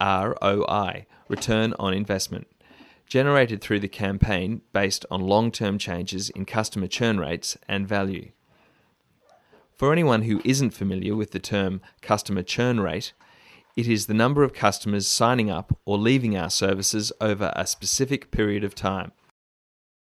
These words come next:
This work then had to be presented to our senior management team for their approval. Following this, I prepared a briefing document for our ad agency and presented this to them at a meeting with around ten internal and agency stakeholders.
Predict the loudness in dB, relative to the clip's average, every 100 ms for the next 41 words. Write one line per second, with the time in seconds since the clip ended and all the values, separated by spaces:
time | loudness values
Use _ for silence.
0 | _ _ _ _ _ _ _ _ _ -2
1 | 4 6 6 2 -6 0 4 4 2 -2
2 | 0 -2 0 -2 0 0 -2 -4 0 2
3 | 2 0 0 2 2 2 2 -2 -6 -2
4 | 0 0 0 0 2 0 2 2 2 0
5 | -8 -16 _ _ _ -20 _ -20 _ 4
6 | 6 4 4 2 0 -4 -2 0 2 4
7 | 6 4 4 2 2 4 4 2 -2 -4
8 | -2 0 0 0 2 2 2 2 -2 -2
9 | -2 -4 -10 -20 -6 -4 -2 2 2 4
10 | 0 0 0 0 2 0 0 0 2 2
11 | 0 -2 0 2 2 2 0 0 0 0
12 | -2 0 2 2 -2 -4 0 0 0 -4
13 | -4 -2 2 2 2 -2 -2 -8 -10